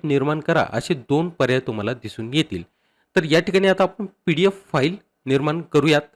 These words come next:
म्हणून पीडीएफ निर्माण करा या पर्यायावरती क्लिक करूयात. त्यानंतर मित्रांनो, लगेचच तुम्हाला या ठिकाणी पीडीएफ रिपोर्ट तयार झालेला दिसून येईल. डाउनलोड करण्याचा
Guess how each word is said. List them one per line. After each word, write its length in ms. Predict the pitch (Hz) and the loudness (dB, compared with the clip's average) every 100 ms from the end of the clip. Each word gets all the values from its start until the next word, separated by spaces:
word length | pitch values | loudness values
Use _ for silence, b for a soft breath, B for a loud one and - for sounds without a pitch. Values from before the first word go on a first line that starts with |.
| _ | _
म्हणून 180 | 127 165 | -6 -4
पीडीएफ 340 | 185 156 147 180 | -2 0 2 0
निर्माण 320 | 160 147 147 | 0 0 0
करा 260 | 139 110 143 - | 0 -2 -2 -2
या 100 | 131 | -2
पर्यायावरती 580 | 139 135 117 107 101 - | 0 0 0 0 -4 -10
क्लिक 300 | 208 - 180 | -10 -4 -2
करूयात. 300 | - 101 85 - _ _ _ _ _ | 0 -2 -2 -10 _ _ _ _ _
त्यानंतर 360 | 160 180 196 214 | 2 4 2 0
मित्रांनो, 460 | 208 214 208 104 | -2 0 -2 -4
लगेचच 480 | 110 117 131 170 190 | -4 -2 0 -2 -4
तुम्हाला 280 | - 170 160 | -6 -4 -2
या 160 | 165 127 | 0 -2
ठिकाणी 360 | 165 170 135 92 _ | -2 -6 -6 -8 _
पीडीएफ 260 | 151 160 175 | -2 0 -2
रिपोर्ट 340 | 135 123 - 139 | -2 -2 -2 0
तयार 200 | 139 131 | 0 0
झालेला 360 | 127 120 117 127 | 0 -2 0 -2
दिसून 340 | 117 117 135 | -4 -6 -2
येईल. 260 | 156 127 92 107 | 0 0 -2 -2
डाउनलोड 440 | 117 123 139 165 | 0 0 0 -2
करण्याचा 580 | 165 160 175 170 120 | -2 0 0 0 -2